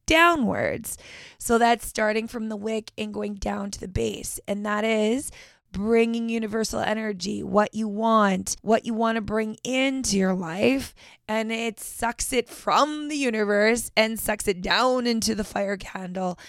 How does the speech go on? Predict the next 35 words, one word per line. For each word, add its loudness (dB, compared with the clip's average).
and -2
into -2
the -4
stem 6
of 2
the 4
candle -2
and -4
the -2
bottom 8
of -2
the -2
candle. 0
And -2
then 0
it -4
actually -4
goes -6
into -8
your 0
energy 0
or -2
your -2
intention, -4
what 0
you're -6
setting. 0
So -6
that 4
is 0
how 0
to -8
bring 0
in -2
stuff. -6